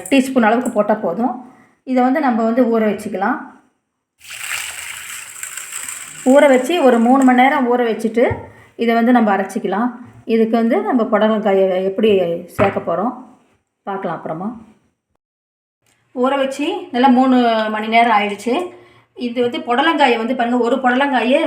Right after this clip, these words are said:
பாதியாக கட் பண்ணி வச்சுருக்கேன். ஏன்னா இந்த மெஷர்மெண்ட்டுக்கு இது போதும். எதில் வந்து நம்ம புழுங்கலரிசி, பச்சரிசி, எ-, எல்லாமே எடுத்துக்கிட்டோமோ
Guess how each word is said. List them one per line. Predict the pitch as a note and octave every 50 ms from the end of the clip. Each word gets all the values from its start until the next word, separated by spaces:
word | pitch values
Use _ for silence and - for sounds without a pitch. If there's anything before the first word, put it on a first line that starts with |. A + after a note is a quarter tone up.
| -
பாதியாக | - A3+ G#3 A3+ A#3+ B3+ - -
கட் | A#3+ G#3 -
பண்ணி | - A3+ A3 G3+
வச்சுருக்கேன். | F#3+ G3 - F#3 F#3+ G#3 G3+ G#3
ஏன்னா | A3 A#3+ C4 C#4+ C#4
இந்த | A#3+ A#3+ B3 B3 C#4
மெஷர்மெண்ட்டுக்கு | A#3+ B3 A#3+ - C#4+ B3+ B3+ B3 G#3 B3 - B3+
இது | G#3+ G#3
போதும். | - G3+ G3+ G3 G3 G#3+ - - - - _ _ _ _ _ _
எதில் | B3 A#3+ B3 B3 E4 E4 D#4+ D4
வந்து | C#4+ C#4 D#4
நம்ம | D4 C4+ B3+
புழுங்கலரிசி, | - - C#4 C#4 C#4+ C#4 C4+ C4 B3 A3+ - - B3+ C4 D4 D#4+ E4 - - - _ _ _
பச்சரிசி, | - A3+ A3+ A3 - B3+ A#3+ B3 - - C4 C4 C#4+ D4+ C#4 A#3 A3 G#3+ G3+
எ-, | G#3 G#3 G3+ G3+ G3+
எல்லாமே | G3+ G3 G#3 A3 A3+ A#3+ A#3
எடுத்துக்கிட்டோமோ | A3 G#3 - - A#3 A3 G3 G3 F#3 F#3+ G3